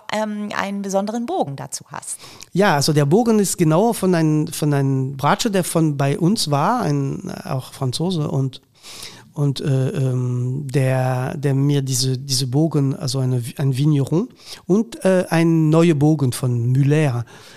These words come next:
Speaker 2: Der, der ist Franzose, der heißt Muller, aber der, der ist Franzose und, äh, ein sehr schöne, sehr schöne Bogen eigentlich.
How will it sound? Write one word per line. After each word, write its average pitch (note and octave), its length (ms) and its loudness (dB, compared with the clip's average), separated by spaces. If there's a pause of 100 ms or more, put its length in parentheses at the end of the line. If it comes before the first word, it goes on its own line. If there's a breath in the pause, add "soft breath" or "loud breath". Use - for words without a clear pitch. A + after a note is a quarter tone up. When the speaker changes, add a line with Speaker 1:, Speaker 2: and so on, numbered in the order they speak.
(120 loud breath)
Speaker 2:
Der, - 200 -4
der E3+ 180 2
ist F3+ 140 0
Franzose, D#3 520 4
der B2 140 0
heißt C#3+ 220 2
Muller, D3 500 4
aber A#2+ 200 -4
der, A#2 380 -6
der A#2+ 180 -8
ist - 180 -6
Franzose A#2+ 540 -8
und, A#2+ 340 -10
äh, C3+ 40 -10 (500 loud breath)
ein C#3+ 60 -4
sehr C#3+ 240 2
schöne, C#3 760 0
sehr C3 220 -2
schöne A#2 760 -4 (140)
Bogen B2 520 -6
eigentlich. - 480 -10